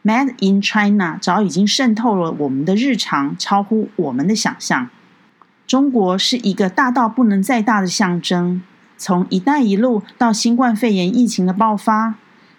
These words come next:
这个巨大的古老国度，十三亿人口如何影响着世界，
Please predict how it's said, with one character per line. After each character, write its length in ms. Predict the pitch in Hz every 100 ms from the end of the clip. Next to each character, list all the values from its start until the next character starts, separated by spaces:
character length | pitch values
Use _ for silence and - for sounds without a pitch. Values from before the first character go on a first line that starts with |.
| -
这 100 | 269
个 100 | 247
巨 240 | 226 262
大 280 | 240 240 214
的 100 | 185
古 240 | 175 160 190
老 180 | 190
国 280 | 143 147 143
度， 320 | - 269 226 190 - _
十 140 | - 202
三 260 | 254 277
亿 100 | 294
人 280 | 226 190 202
口 300 | - 208 160
如 180 | 156 208
何 180 | 233 208
影 200 | 196 254
响 240 | 254 160
着 100 | 160
世 240 | - 214
界， 400 | 175 - 190 156